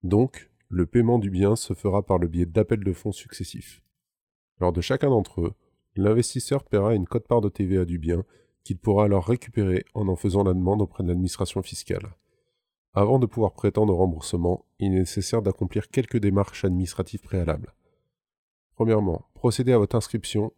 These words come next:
auprès du centre des impôts compétents. Cette inscription prendra la forme du formulaire P zéro I. Et aussi, demandez le remboursement de T V A à chaque appel de fonds réalisé par le notaire ou le promoteur.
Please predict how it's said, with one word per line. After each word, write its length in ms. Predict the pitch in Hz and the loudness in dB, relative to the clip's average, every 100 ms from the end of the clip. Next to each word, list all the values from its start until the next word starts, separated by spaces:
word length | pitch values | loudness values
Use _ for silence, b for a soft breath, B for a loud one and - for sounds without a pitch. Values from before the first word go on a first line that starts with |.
| - | -6
auprès 300 | 98 - 101 | -6 -2 -2
du 100 | 90 | -2
centre 340 | - 107 110 | -2 0 0
des 160 | 98 92 | 0 0
impôts 240 | 90 98 | 0 -2
compétents. 500 | - 101 101 - 76 _ _ _ _ _ | -4 -4 -4 -4 -8 _ _ _ _ _
Cette 220 | - - | -14 -2
inscription 480 | 107 - 101 - 113 | 0 0 -6 -4 -4
prendra 300 | 117 92 90 | 0 2 4
la 60 | 87 | 2
forme 380 | - 101 107 110 - _ - | 0 0 0 -2 -12 _ -14
du 120 | 90 | -10
formulaire 460 | - 95 87 98 107 _ | -2 0 2 0 -2 _
P 160 | 117 110 | 2 4
zéro 340 | 101 92 - _ - | 2 0 -2 _ -14
I. 280 | 78 - _ _ _ _ _ _ _ _ | -14 -14 _ _ _ _ _ _ _ _
Et 100 | - | 2
aussi, 400 | 113 98 - 101 - | 4 2 -2 -6 -8
demandez 400 | - 101 104 104 | -4 0 2 4
le 80 | 113 | 4
remboursement 540 | 95 92 95 - 98 95 | 4 4 0 -2 0 0
de 40 | |
T 120 | 95 | 0
V 160 | 90 85 | 0 2
A 60 | |
à 60 | 92 | 2
chaque 260 | - 90 - | 0 -2 -2
appel 240 | 90 87 | -2 0
de 80 | 85 | 0
fonds 280 | - 95 95 | 0 -2 2
réalisé 320 | 87 85 95 | 2 2 0
par 160 | - | 0
le 60 | 87 | 0
notaire 260 | 87 98 87 | 0 0 -2
ou 40 | |
le 60 | 82 | -4
promoteur. 640 | - 87 82 - - | -6 -4 -4 -4 -10